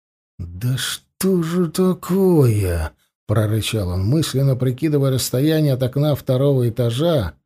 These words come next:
где находился сам. «До козырька какой-то деревянной пристройки внизу».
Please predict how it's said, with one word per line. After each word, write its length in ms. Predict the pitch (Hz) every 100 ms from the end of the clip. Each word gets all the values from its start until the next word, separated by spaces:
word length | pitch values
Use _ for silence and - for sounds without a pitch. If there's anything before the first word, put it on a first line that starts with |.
| _ -
где 260 | 95 123 156
находился 640 | 143 151 151 156 - 147
сам. 560 | - 147 127 92 78 - _ _ _ _
«До 160 | 85 120
козырька 560 | 143 160 185 180 202 202
какой-то 480 | 156 151 175 165
деревянной 640 | 147 139 139 147 165 160 151
пристройки 760 | 120 127 123 - 143 143 131 123
внизу». 680 | 123 131 120 117 110 80